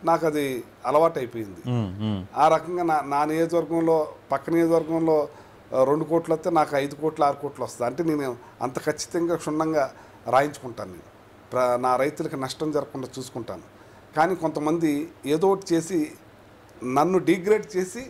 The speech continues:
Speaker 1: పెరగాలని చూస్తారు. కానీ అది తప్పది. బాల్ కిందకేసి కొడితే ఎలా ఎదుగుద్దో నేను ఇంకా అలా ఎదుగుతాను.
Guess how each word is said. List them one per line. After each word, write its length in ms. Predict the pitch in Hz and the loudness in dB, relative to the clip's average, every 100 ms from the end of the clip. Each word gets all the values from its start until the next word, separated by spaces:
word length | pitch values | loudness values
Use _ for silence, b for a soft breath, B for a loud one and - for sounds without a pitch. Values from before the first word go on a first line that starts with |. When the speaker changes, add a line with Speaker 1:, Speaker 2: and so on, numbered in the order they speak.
| - b b b - - | -18 b b b -20 0
Speaker 1:
పెరగాలని 420 | 160 175 185 175 160 | 2 4 2 2 -2
చూస్తారు. 320 | 135 - 113 - B - - - - - | -10 -8 -10 -10 B -20 -20 -20 -18 -4
కానీ 160 | 214 240 | -2 0
అది 400 | 185 175 160 156 | 2 4 4 2
తప్పది. 520 | 185 185 190 120 87 - - | -2 0 -2 -4 -14 -18 -8
బాల్ 560 | 117 113 117 143 185 175 | -6 -4 2 4 4 0
కిందకేసి 480 | 165 170 175 170 | -4 -4 -4 -4
కొడితే 360 | 175 165 180 170 | -2 -4 0 2
ఎలా 180 | 151 156 | 4 2
ఎదుగుద్దో 720 | 160 151 147 143 156 139 175 | 2 0 -2 -2 -6 -4 -2
నేను 180 | 156 143 | -2 -2
ఇంకా 160 | 135 | 0
అలా 120 | 135 139 | 0 0
ఎదుగుతాను. 460 | 127 123 123 104 | -2 -6 -6 -6